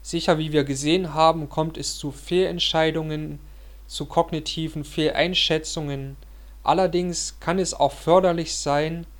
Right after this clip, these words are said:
wenn man hohes Selbstbewusstsein hat, zum Beispiel im Geschäftsleben oder wenn man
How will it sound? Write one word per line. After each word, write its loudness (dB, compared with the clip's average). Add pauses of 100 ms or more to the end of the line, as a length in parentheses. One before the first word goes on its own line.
(260)
wenn -2
man -2
hohes 0
Selbstbewusstsein -2
hat, -6 (320)
zum -6
Beispiel 2 (420)
im -4
Geschäftsleben -4 (440)
oder 4
wenn 2
man 0